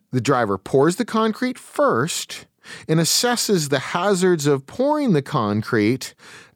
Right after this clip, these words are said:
after it has already been poured. Why the craziness? Because the political behavioral aspects of the system were not addressed. All we end up with is another useless piece of paper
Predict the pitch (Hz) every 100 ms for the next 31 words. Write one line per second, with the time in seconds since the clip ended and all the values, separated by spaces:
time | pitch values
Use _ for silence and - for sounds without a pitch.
0 | _ - 113 143 - - 160 151 - 107
1 | 101 104 85 - 117 117 113 107 101 98
2 | 98 - 147 127 87 57 - - - 104
3 | 113 135 147 120 - - 143 123 143 151
4 | 190 196 240 262 - - - _ _ _
5 | _ - - _ 98 - 104 87 - 85
6 | - - 98 117 151 - 175 180 175 185
7 | - 196 220 220 147 90 107 110 - 117
8 | - - 110 123 - 180 180 - 151 135
9 | 131 143 127 113 147 127 - - - -
10 | - _ _ _ _ _ _ - - -
11 | - 185 208 208 196 185 233 233 139 143
12 | 127 117 131 180 131 95 180 240 - 139
13 | - 220 214 135 - - 247 269 165 85
14 | 117